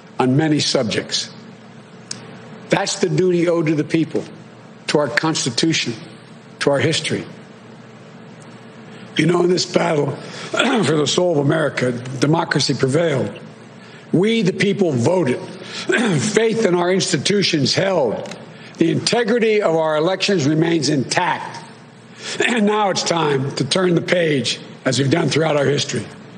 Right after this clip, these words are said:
to unite, <clears throat> to heal.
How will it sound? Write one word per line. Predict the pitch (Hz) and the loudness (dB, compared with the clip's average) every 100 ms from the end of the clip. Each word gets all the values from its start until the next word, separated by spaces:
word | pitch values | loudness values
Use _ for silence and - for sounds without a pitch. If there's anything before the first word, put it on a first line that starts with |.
| - - - - | -18 -18 -10 0
to | 196 | 2
unite, | 190 180 208 185 - - - | 4 2 2 0 -2 -6 -12
<clears throat> | - - | -8 -2
to | 220 190 - 190 | 0 0 0 2
heal. | 165 226 190 120 - | 2 2 2 0 -4